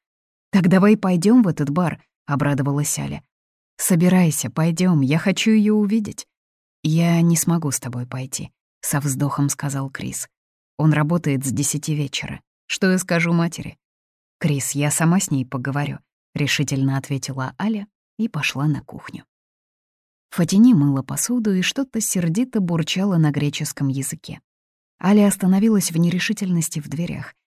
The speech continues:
Весь облик женщины выглядел угрожающе. Суровый взгляд, сдвинутые брови, резкие движения, черное длинное платье, застегнутое на все пуговицы,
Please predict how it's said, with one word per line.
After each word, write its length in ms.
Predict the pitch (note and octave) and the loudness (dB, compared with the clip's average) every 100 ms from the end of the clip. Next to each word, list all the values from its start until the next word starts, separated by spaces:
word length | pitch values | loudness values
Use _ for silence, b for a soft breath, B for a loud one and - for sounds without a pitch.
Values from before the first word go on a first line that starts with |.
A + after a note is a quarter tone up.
| _ _ - | _ _ -4
Весь 260 | D3+ D3+ | 0 2
облик 320 | E3+ D3+ C#3+ A#2 | 0 0 0 0
женщины 520 | D#3 E3 D#3+ D3 C#3 | 0 0 0 0 2
выглядел 440 | D#3 E3 D#3 D3+ | 2 0 0 0
угрожающе. 760 | D3+ D3 D3+ D3+ F3 D#3 - - _ _ _ | 0 -2 -2 -4 -6 -6 -8 -10 _ _ _
Суровый 460 | - G3+ A3 D#3 A#2 | 0 4 4 2 -2
взгляд, 480 | A#2+ B2 B2+ D3 - _ _ | -4 -4 -4 -6 -10 _ _
сдвинутые 640 | D#3 C#3 D#3 F#3+ C#3 B2 | -6 0 2 4 2 -2
брови, 400 | A#2 B2 F3+ F3 - _ _ | -2 -4 -6 -8 -16 _ _
резкие 440 | D3 D3+ - C#3+ | 0 0 0 -4
движения, 680 | C3 C3 B2+ D#3 F3+ D3+ C#3+ | -2 -2 -2 0 0 -2 -4
черное 480 | - G#3 G3 D#3+ C#3+ | -2 0 2 2 2
длинное 500 | C3+ D3+ E3+ C#3 B2+ | 0 0 2 0 -2
платье, 460 | - D#3+ G3+ - | -4 -6 -4 -4
застегнутое 720 | E3 D#3+ - D#3+ D#3 D3 D3 | -2 -2 -2 0 0 2 2
на 120 | C#3+ C#3 | 2 0
все 180 | - | -4
пуговицы, 600 | C3+ C#3+ C#3 C3+ C#3+ - | -6 -4 -4 -6 -8 -10